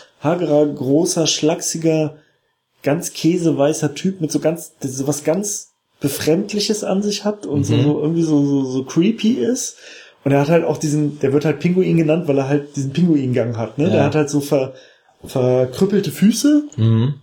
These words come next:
Speaker 1: irgendwie, also so mit so einer Fehlstellung. Und er geht halt immer wie so ein Pinguin, ne? Und das haben sie halt echt cool gemacht. Ähm,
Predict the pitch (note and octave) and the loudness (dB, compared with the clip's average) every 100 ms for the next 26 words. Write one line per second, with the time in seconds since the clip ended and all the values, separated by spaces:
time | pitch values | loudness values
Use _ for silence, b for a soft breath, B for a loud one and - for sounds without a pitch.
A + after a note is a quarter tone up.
0 | - E3 G#3 A3 A#3 A#3+ C#3 C3+ C#3 C#3 | -4 -4 -2 -2 -2 0 -2 0 0 0
1 | C#3 C3+ B2 E3 G3 - G3 G3+ B3 C#4+ | 2 0 0 2 2 2 0 2 2 0
2 | C#4+ B B B _ C#3+ - D3 D3 D#3+ | -4 B B B _ -2 0 2 4 2
3 | D3+ C3 - D3 C#3 C#3+ D3 D3 D3+ C#3 | 0 -2 0 0 2 2 2 2 2 2
4 | B2 - A2 G#2+ C#3 F#3 B B B B | 2 0 0 0 -2 -4 B B B B
5 | _ - C3 C3 B2+ C3 D#3 E3 D3+ D3 | _ -2 0 0 0 0 2 4 4 2
6 | D3 - E3 C#3+ C#3+ G3 - - _ _ | -4 -2 0 0 -2 -4 -10 -20 _ _
7 | _ _ _ _ _ C3+ B2+ B2+ B2+ B2+ | _ _ _ _ _ -2 0 0 0 0
8 | B2 | -2